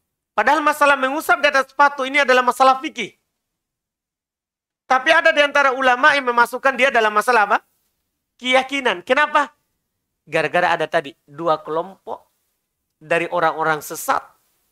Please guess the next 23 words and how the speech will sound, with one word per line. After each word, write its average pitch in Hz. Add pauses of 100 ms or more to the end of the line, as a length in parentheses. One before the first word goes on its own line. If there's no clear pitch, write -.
(540)
yang 175
berpemahaman 170
menyelisih 165
para 147
sahabat. 123 (1300)
Kelompok 185
Khawarij 196 (960)
dan 185
kelompok 202
apa? - (560)
Syiah. - (320)
Jadi 196
mereka 277
itu 311
kalau 247
Khawarij, 240 (2250)
kalau 226
lagi 262
pakai 302
sepatu 294
atau 214
kaos 208
kaki, 240